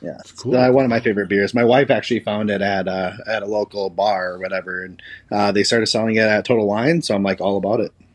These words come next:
Speaker 2: Cool. Um, that was the first thing, and the second thing was, speaking of the Cincinnati game, did any of you see the Chicago game?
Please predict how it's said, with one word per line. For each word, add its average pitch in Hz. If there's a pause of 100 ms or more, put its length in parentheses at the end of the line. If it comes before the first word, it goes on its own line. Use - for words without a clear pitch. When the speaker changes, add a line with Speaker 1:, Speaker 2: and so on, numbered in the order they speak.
(520)
Speaker 2:
Cool. - (1000)
Um, 107 (480)
that 175
was 160
the 117
first 160
thing, 117
and 101
the 104
second 147
thing 127 (300)
was, 110
speaking 113
of 92
the 80
Cincinnati 110
game, 87 (400)
did 117
any 208
of 156
you 151
see 165
the 139
Chicago 117
game? -